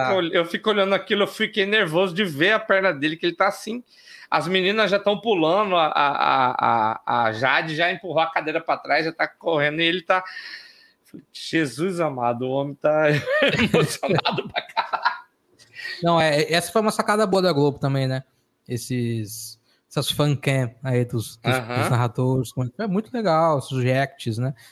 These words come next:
Speaker 2: Que é muito comum na internet, né? Nessas rádios de torcida, que não pode filmar o campo, né?
Speaker 1: Uhum.
Speaker 2: Filma só a reação do narrador. Foi uma sacada muito boa. A história que eu tenho do Galvão é quando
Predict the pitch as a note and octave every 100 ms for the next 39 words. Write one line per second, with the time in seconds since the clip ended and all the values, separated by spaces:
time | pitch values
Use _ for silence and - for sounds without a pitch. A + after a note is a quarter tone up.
0 | _ F#3 A3 - G#3+ G#3 G#3+ G#3 F3+ D#3
1 | F3+ F3+ D#3 D#3 D3+ D#3 C#3 C3+ C#3+ C3+
2 | C3 B2 A#2+ - C#3 D3 C3+ _ _ -
3 | C#3 A#2+ C3+ - - B2 A#2+ - C3+ F#3
4 | - - _ _ _ - C3 F#2+ A2+ C#3
5 | B2 C3 B2+ C3+ C3 - B2+ B2+ A#2+ A#2
6 | B2 D3 _ _ _ _ C#3+ C3+ - D3
7 | D3+ E3+ E3+ F3 D3+ - D#3+ E3 A#3 B3+
8 | G#3 G3 D#3+ D3+ B2 D#3 A3+ C#3+ - _
9 | _ _ _ D3 D3+ D3+ E3+ E3+